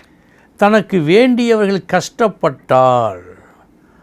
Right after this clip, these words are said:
அது தன் கஷ்டம் போல் நினைத்து செயல்படுவார். துன்பம் வந்தபோது தோள் கொடுக்கும் நல்லவர் பட்டியலில் இவரும் இருப்பர்.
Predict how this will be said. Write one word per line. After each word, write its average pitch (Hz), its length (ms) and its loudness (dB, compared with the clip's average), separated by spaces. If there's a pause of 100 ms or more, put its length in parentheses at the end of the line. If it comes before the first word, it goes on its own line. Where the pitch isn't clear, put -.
(140)
அது 123 380 -8
தன் 220 420 0
கஷ்டம் 240 600 -2
போல் 233 260 -2
நினைத்து 190 460 -6 (100)
செயல்படுவார். 101 1040 -8 (1900)
துன்பம் 240 520 2
வந்தபோது 185 920 0
தோள் 226 340 4
கொடுக்கும் 180 520 -6
நல்லவர் 165 640 -2
பட்டியலில் 175 680 -6 (240)
இவரும் 185 680 0 (160)
இருப்பர். 127 800 -2